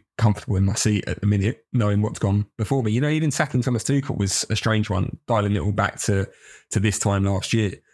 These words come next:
To sack Thomas Tuchel when they did, after having him so heavily involved in their transfer business last summer, was odd.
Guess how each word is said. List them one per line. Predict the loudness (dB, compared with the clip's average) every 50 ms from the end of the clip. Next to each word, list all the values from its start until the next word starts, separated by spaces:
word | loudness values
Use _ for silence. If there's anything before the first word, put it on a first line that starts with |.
| _ _ _ _ _ _ _ -6
To | -2 0
sack | 2 2 2 0 -2
Thomas | -2 -2 -2 -2
Tuchel | 0 0 0 0 2 0 0 0 0 -2 -4 _ _ _ _ _ _ _ _ _
when | -2 0 2 2
they | 2 2
did, | 2 0 0 2
after | 0 0 0 0 0
having | 0 2 2 2 2 2
him | 2 0
so | 0 0 0 2
heavily | 2 2 2 2 2
involved | 0 0 0 0 -2 -2 0 0
in | 0
their | 0 0
transfer | 0 0 -2 -2 0 -2 0
business | 0 0 0 0 0 0 0
last | 0 0 0 0 0
summer, | 0 0 0 0 0 -2 -4 _ _ _ _ _ _ _ _ _ _ _ _ -20 -16 _ -4
was | -2 0 0
odd. | 2 0 0 -2 -6